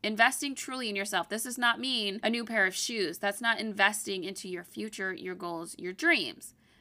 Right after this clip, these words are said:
Unless, you know, you wanna be a shoe designer, then <laughs> by all means. But really investing in yourself.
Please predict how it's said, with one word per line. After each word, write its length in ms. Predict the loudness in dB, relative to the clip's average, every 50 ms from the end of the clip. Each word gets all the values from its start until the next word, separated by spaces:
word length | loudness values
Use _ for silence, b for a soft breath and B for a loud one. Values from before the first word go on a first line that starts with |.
| b b
Unless, 480 | -2 2 6 6 6 6 6 2 -4 -6
you 120 | -6 -4
know, 220 | -2 -2 -4 -4 -6 -8
you 160 | -6 -4 -4
wanna 180 | -4 -4 -4
be 140 | -4 -4 -4
a 40 | -4
shoe 220 | -4 -4 -4 -2
designer, 460 | -2 -2 -2 -2 -2 -4 -4 -6 -8 -8
then 200 | -6 -4 -4 -4
<laughs> 0 |
by 260 | -4 -4 -4 -2 -2
all 160 | -2 -2 -2
means. 520 | -2 -4 -4 -4 -4 -6 -8 -8 -10 -12 -12 B B B B B B B B B B B B
But 380 | -6 4 10 12 12 12 12 10 4 _ _ _ _ _ _ _ -16
really 420 | -12 -6 -4 0 0 0 2 0
investing 420 | 0 2 2 2 0 0 -2 -4 -2
in 100 | -2 -2 -2
yourself. 480 | -2 -2 -2 0 2 2 2 2 0